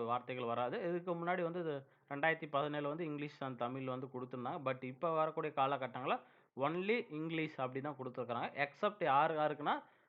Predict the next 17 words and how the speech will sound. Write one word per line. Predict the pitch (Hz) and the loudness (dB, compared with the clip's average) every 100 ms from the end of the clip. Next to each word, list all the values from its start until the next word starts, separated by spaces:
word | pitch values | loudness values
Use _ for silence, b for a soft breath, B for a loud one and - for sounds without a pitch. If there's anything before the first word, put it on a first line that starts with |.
| b _ - | b _ 0
தமிழ் | 143 175 | 2 2
மேஜர், | 165 147 143 165 - | 2 0 2 -2 -2
அரபிக் | 127 143 156 151 | -2 0 -2 -6
மேஜர், | 139 135 165 160 | -4 -2 -4 -4
ஹிந்தி, | 151 147 165 196 | -4 -4 -4 -2
மலையாளம் | 131 131 139 135 131 | 0 2 0 0 -2
மேஜர், | 139 160 | -2 -2
சான்ஸ்கிரிட், | 139 135 139 - 143 135 233 - _ _ | 0 0 -2 -4 -4 -2 -6 -6 _ _
தெலுங்கு, | - 156 175 180 151 | -2 0 0 0 0
உருது | 139 135 | -2 -2
இவங்களுக்கு | 147 156 151 147 | -2 0 -2 -2
மட்டும்தான் | 131 131 156 156 160 | -4 -2 0 2 2
வந்து | 139 202 294 _ b b b b b - | 0 -4 -6 _ b b b b b -2
அவங்கவங்க | 135 143 139 139 | 0 2 0 2
லாங்குவேஜ் | 131 135 143 139 | 2 0 -2 -2
வந்து | 131 131 | -4 -4
தருவாங்க. | 147 127 123 123 | -6 -4 0 0